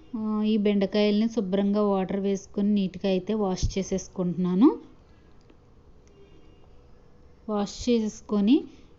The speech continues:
చిన్న చిన్న ముక్కలుగా అయితే నేను కట్ చేసుకుంటున్నాను. చిన్న చిన్న ముక్కలుగా కట్ చేసుకుంటే ముద్దగా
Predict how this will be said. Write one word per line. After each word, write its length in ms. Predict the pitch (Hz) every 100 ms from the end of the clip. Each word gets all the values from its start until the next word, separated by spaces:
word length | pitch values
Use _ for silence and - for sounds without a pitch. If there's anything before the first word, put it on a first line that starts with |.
| - -
చిన్న 200 | - 233
చిన్న 200 | 220 220
ముక్కలుగా 480 | 214 202 - 190 196
అయితే 240 | 202 185 233
నేను 200 | 277 277
కట్ 180 | 214
చేసుకుంటున్నాను. 580 | - 180 - 190 175 185
చిన్న 200 | - 247
చిన్న 180 | 233 254
ముక్కలుగా 460 | 240 233 226 220 240
కట్ 260 | 247 220 -
చేసుకుంటే 480 | 220 214 233 214 233
ముద్దగా 500 | 226 202 170 196